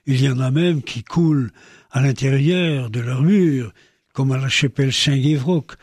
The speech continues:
dans les dunes de Tréflège. À Kerdevotte, il faut la chercher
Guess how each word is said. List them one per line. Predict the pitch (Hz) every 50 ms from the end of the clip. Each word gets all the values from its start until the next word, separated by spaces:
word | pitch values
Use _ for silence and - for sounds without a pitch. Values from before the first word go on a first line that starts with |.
| - - - - _ _
dans | - 123
les | 131 135 131
dunes | 113 131 156 156 143 135
de | 120 120 120
Tréflège. | - - 143 147 - - - 185 196 190 160 143 123 107 95 90 92 92 _ _ _ _ _ _ _ _ _ _ _ _ _ _ _ _ 240
À | - 139 143 143 139 135 131 127 120 -
Kerdevotte, | - 147 139 131 139 143 156 180 190 180
il | 180 170
faut | - - 170
la | 165 160 147
chercher | - - 143 120 - - - - 175 196 -